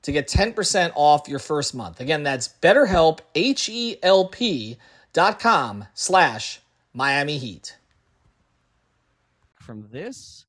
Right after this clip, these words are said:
Speaker 2: and some of the other situations that he's had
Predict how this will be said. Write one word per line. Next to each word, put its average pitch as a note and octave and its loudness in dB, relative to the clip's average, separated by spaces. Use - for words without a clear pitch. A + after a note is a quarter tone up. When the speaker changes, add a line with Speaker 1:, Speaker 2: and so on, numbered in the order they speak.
Speaker 2:
and B2 -16
some D#3 -14
of C3+ -18
the C3 -20
other D3 -12
situations E3 -14
that E3 -18
he's E3 -18
had F#3 -18